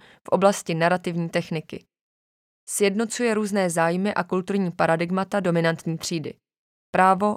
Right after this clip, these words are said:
obchod, půdu, vědu, pod praporem obecného dobra.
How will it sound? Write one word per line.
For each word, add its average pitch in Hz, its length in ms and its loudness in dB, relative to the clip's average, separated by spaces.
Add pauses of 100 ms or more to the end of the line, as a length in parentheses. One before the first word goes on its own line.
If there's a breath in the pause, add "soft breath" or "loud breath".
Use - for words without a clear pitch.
obchod, 185 540 -4
půdu, 175 460 -4
vědu, 170 420 0 (420 soft breath)
pod 170 160 -2
praporem 202 600 4
obecného 170 640 0
dobra. - 340 -4